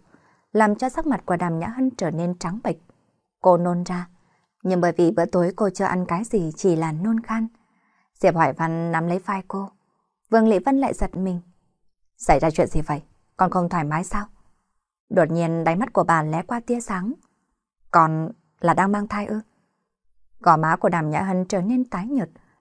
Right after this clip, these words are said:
lưỡng lự một chút rồi gật đầu. Ánh mắt của Diệp Hoài Vũ trầm xuống. Nhã Hân à, em... Thế nhưng lời nói chưa nói xong thì anh đã bị Vương Lệ Vân đẩy ra. Mang thai tại sao lại không nói sớm?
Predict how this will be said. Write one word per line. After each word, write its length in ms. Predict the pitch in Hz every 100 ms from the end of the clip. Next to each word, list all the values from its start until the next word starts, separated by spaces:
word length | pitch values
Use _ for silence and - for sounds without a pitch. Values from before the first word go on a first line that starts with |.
| -
lưỡng 220 | 185 208
lự 120 | 226
một 200 | 170 160 -
chút 160 | 277 -
rồi 180 | - 160
gật 180 | 160 160 -
đầu. 220 | 165 156 - _ _ _ _ _ -
Ánh 200 | 160 160
mắt 100 | 196 208
của 100 | 214
Diệp 200 | 165 160
Hoài 180 | - 160
Vũ 160 | 156 233
trầm 200 | - 170
xuống. 340 | 147 165 156 226 _ _ _ _ _ _ -
Nhã 160 | 170 180
Hân 180 | 180 151
à, 200 | 151 - -
em... 340 | 170 160 165 160 _ _ _ _ _ _ _
Thế 120 | 190
nhưng 180 | 170 170
lời 120 | 160
nói 200 | 151 156
chưa 180 | 180 202
nói 240 | 185 165 208
xong 260 | 208 208 - - - -
thì 140 | 180
anh 220 | - 170 170
đã 80 |
bị 160 | 185 202
Vương 260 | 165 175 175
Lệ 140 | 170 -
Vân 220 | 175 175
đẩy 200 | 180 156
ra. 260 | 147 185 196 _ _ _ _ _ _ _ _
Mang 220 | 175 160
thai 180 | - 160
tại 140 | 156 -
sao 120 | 156
lại 100 | 143
không 180 | 175 170
nói 160 | 165
sớm? 300 | 180 170 196